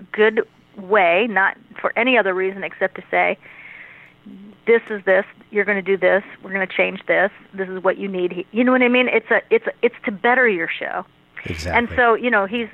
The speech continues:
Speaker 1: he's spending a lot of time prior to this training going through people's shows and, you know,
Speaker 2: Or
Speaker 1: seeing
Speaker 2: even
Speaker 1: what we
Speaker 2: afterwards,
Speaker 1: all
Speaker 2: too,
Speaker 1: do.
Speaker 2: he had offered, too.
Speaker 1: And, uh, well, and afterwards, too,
Speaker 2: Yeah.
Speaker 1: of course, because depending on how many people, of course,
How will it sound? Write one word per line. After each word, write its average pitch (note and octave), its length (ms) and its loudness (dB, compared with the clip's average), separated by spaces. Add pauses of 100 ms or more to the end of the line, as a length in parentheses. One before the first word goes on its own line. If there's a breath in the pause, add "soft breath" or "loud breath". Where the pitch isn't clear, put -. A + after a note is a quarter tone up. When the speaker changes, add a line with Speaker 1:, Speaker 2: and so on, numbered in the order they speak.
Speaker 1:
he's A#3+ 200 -6
spending C4 260 0
a A3 60 4
lot G#3 400 2
of A3 100 -2
time G3+ 460 -2
prior G3 340 2
to G3 120 -8
this F3+ 180 -10
training A3+ 460 -6
going A3 320 2
through G3 160 -6
people's F#3 380 -8 (140)
shows G3 460 0 (1040 loud breath)
and, G#3+ 520 2
you A3+ 100 -2
know, F#3+ 280 2
Speaker 2:
Or C#3 140 4
Speaker 1:
seeing A#2+ 140 2
Speaker 2:
even A#2 200 2
Speaker 1:
what - 140 2
we G3+ 160 4
Speaker 2:
afterwards, F#3+ 100 4
Speaker 1:
all F#3 80 2
Speaker 2:
too, B2 120 2
Speaker 1:
do. - 60 2
Speaker 2:
he G#2 100 4
had F2 80 4
offered, F2 380 -2
too. G2+ 220 -4 (460)
Speaker 1:
And, C#4 160 2
uh, C4 100 2
well, C#4 160 4
and B3+ 180 2
afterwards, A3+ 500 -2 (100)
too, F#3 340 -6
Speaker 2:
Yeah. - 200 -6 (100)
Speaker 1:
of - 120 -12
course, F3+ 300 -2
because G3 240 -8
depending F#3+ 340 -2
on F#3+ 80 -2
how G3+ 100 0
many F#3 180 -4
people, B3 340 -2
of F3+ 100 -2
course, F#3+ 160 -2